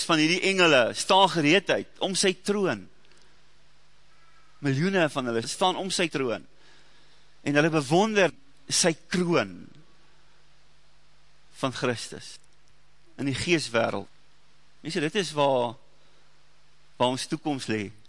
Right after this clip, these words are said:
Ons toekoms lê nie in die, in die wêreld, in die sekulêr nie. Ons toekoms lê in die gees. Hy sê, "En die Heilige van Israel is jou verlosser. Hy sal die God van die hele aarde genoem word.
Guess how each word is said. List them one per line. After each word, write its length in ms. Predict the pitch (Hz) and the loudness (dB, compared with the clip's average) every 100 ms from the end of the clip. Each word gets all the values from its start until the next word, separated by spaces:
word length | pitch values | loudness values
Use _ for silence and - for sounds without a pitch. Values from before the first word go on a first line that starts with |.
| - - - - - - | -20 -20 -20 -20 -20 -12
Ons 140 | 117 - | -10 -10
toekoms 320 | 185 185 127 | -8 -6 0
lê 140 | 131 | 0
nie 140 | 151 165 - - | 2 -2 -4 -4
in 160 | 123 120 | -4 -2
die, 260 | 123 113 110 - - - | -2 -4 -8 -18 -20 -12
in 80 | 127 | -8
die 80 | 127 | -4
wêreld, 480 | 120 120 127 120 110 | 2 4 4 0 -4
in 80 | 120 | -8
die 80 | |
sekulêr 560 | - 135 - 120 107 101 | -4 -4 -2 -2 0 -2
nie. 140 | 101 | -6
Ons 160 | 113 - | -8 -8
toekoms 400 | 190 - 170 123 | -10 -6 -8 -4
lê 140 | 113 110 | -4 -4
in 80 | 117 | -6
die 80 | |
gees. 460 | 113 123 107 - - - - - - - - - - - - - - - - - - - - - | -6 -4 -4 -6 -18 -20 -20 -20 -20 -20 -20 -20 -20 -20 -20 -20 -20 -20 -20 -20 -20 -20 -20 -14
Hy 120 | - 135 | -2 2
sê, 120 | 202 | 4
"En 120 | 202 | 6
die 80 | 165 | 8
Heilige 280 | 160 226 226 | 8 6 4
van 180 | 220 165 | 0 4
Israel 640 | 202 - 151 135 120 104 - - - - - | 4 4 2 2 2 -2 -10 -20 -20 -20 -4
is 140 | 143 | -2
jou 140 | 156 147 | 2 0
verlosser. 560 | 170 139 143 - 131 98 - - - - - - - - - | 2 2 2 2 2 0 -8 -20 -20 -20 -20 -20 -20 -20 -2
Hy 140 | 143 185 | 2 4
sal 220 | 214 196 | 4 2
die 120 | 185 | 2
God 280 | - 190 - - | 2 0 0 -4
van 160 | 165 151 | 0 2
die 120 | 143 | 4
hele 200 | 151 190 | 6 8
aarde 300 | 160 151 156 | 6 4 0
genoem 360 | - 147 143 | -2 -4 -2
word. 300 | 135 120 101 | -2 -2 -2